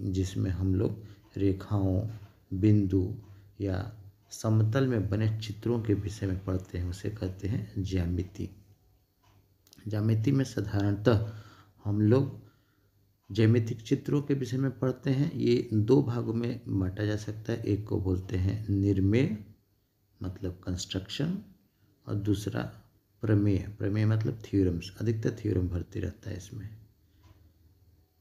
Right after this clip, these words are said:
इसके बाद कहीं कहीं पर ज्यामिति का और एक भाग जिसे कहते हैं स्थानांक ज्यामिति, कोऑर्डिनेट ज्योमेट्री, स्थानांक ज्यामिति मतलब ग्राफ पेपर पे या नंबर्स में ज्योमेट्री को यदि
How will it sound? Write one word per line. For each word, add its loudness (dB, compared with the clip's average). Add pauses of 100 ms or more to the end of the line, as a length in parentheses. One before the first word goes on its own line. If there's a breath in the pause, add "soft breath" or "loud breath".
(300)
इसके 2
बाद 2 (180)
कहीं 4
कहीं 2
पर 2
ज्यामिति 2
का -8 (200)
और 2
एक 0
भाग -2
जिसे 0
कहते -2
हैं -6
स्थानांक 0 (220)
ज्यामिति, 2 (640 loud breath)
कोऑर्डिनेट 2 (100)
ज्योमेट्री, -4
स्थानांक -2
ज्यामिति -4 (540 soft breath)
मतलब -4
ग्राफ 0
पेपर 2
पे -4
या 4
नंबर्स 4
में 0
ज्योमेट्री -2
को 0
यदि 0